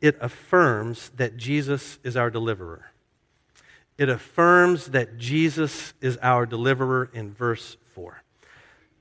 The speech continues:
Mark tells us that in verse four, a couple of people,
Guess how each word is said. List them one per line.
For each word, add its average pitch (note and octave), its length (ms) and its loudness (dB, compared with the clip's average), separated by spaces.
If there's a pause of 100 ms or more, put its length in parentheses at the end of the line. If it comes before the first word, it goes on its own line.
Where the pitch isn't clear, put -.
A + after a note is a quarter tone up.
Mark F3 280 2
tells F3+ 180 6
us E3 80 0
that E3 160 6
in D3+ 60 4
verse E3 240 4
four, E3+ 520 6 (720)
a - 40 -20
couple D#3 200 0
of C#3 100 0
people, D3+ 380 0